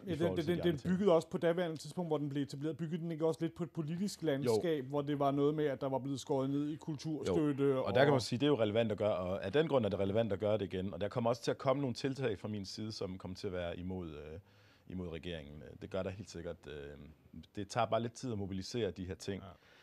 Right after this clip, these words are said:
Speaker 2: Altså, jeg ved ikke, om du kan huske, vi lavede noget, der hed Kærlighedskaravanen. Øh, Nana Lyders, øh, Per Christensen, øh, Niels
Speaker 1: Ja.
Speaker 2: Skovsen og mig blandt andet. Øhm, og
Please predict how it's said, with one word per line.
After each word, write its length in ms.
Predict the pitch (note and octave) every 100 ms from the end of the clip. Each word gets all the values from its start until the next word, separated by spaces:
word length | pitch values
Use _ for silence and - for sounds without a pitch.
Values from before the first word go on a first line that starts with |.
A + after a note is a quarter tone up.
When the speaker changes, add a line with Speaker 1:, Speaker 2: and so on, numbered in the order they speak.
| _ -
Speaker 2:
Altså, 240 | G2+ A2
jeg 100 | G2+
ved 60 | A2+
ikke, 80 |
om 40 | G#2+
du 80 | A2
kan 140 | A#2
huske, 280 | A#2+ A#2+ A2+
vi 60 | A2
lavede 180 | A#2 B2
noget, 140 | A#2+
der 60 | A2
hed 80 |
Kærlighedskaravanen. 1300 | G#2+ A#2+ A#2+ B2 G#2 - G2 E2+ F2 F2 G2 F#2 G2 G2
Øh, 320 | E2 D#2 D#2 D2+ - _ - _ -
Nana 280 | G2 G2
Lyders, 680 | F#2 G2 G#2+ A2+ A#2 - -
øh, 300 | E2+ E2 E2
Per 180 | - F2+
Christensen, 840 | - G2+ - - F#2+ F2+ F2 E2 E2
øh, 260 | D#2 D#2 E2
Niels 60 | E2+
Speaker 1:
Ja. 60 | F2
Speaker 2:
Skovsen 520 | - - G2+ - - E2
og 60 |
mig 200 | D#2+ E2
blandt 180 | F2 D#2+
andet. 300 | D#2 D#2+ F#2 - _ _ _ _ -
Øhm, 600 | E2+ E2 C#2+ C#2+ C2+ B1 - - - - - _
og 460 | E2+ F#2 F#2+ F#2+